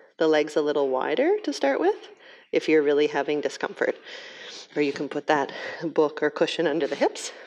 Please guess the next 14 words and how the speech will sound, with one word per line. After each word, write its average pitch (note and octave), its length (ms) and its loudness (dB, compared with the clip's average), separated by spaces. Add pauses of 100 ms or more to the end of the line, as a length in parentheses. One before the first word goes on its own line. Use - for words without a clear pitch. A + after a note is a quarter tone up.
(480)
Take D#3 220 2
a F3+ 60 2
breath E3+ 300 4
in. D4+ 120 6 (2250)
Draw D#3+ 400 6
in A#3 240 4
with A#3+ 180 2
the B3 60 4
deep A#3+ 220 -2
belly A#3 280 6
as A3+ 140 4
you A3 80 0
breathe A3 260 2
out. C4+ 260 2